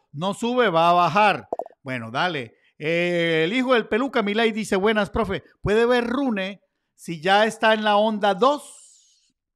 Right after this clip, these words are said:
Si ya termina la onda dos". Creo que esa la vimos ayer. Rune está desarrollando la onda dos. Y bien por la pregunta, veo que está atento de lo que,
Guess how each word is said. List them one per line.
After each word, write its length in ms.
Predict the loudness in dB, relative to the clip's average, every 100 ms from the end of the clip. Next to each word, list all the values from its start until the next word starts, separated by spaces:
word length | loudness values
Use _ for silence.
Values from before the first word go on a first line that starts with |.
| _ _ _ _ _ _
Si 200 | -12 -6
ya 220 | -2 -2
termina 380 | -2 -6 -4 -2
la 100 | 0
onda 220 | -2 -2 -2
dos". 240 | -2 -4
Creo 220 | -8 -8
que 80 | -8
esa 160 | -8 -6
la 100 | -6
vimos 320 | -8 -10 -12
ayer. 480 | -10 -8 -8 -12 _ _ _ _
Rune 360 | -6 -2 -2 -4
está 220 | -4 -4
desarrollando 600 | -4 -6 -8 -8 -8 -4
la 140 | -4
onda 280 | -4 -6 -4
dos. 440 | -2 -2 -4 -8 _ _ _ _
Y 140 | -10 -8
bien 260 | -4 -6
por 160 | -6 -6
la 160 | -6 -6
pregunta, 540 | -8 -6 -6 -6 -6
veo 220 | -4 -6
que 120 | -6
está 220 | -12 -8 -10
atento 560 | -8 -8 -8 -8 -8
de 60 | -6
lo 140 | -10
que, 320 | -14 -16 -18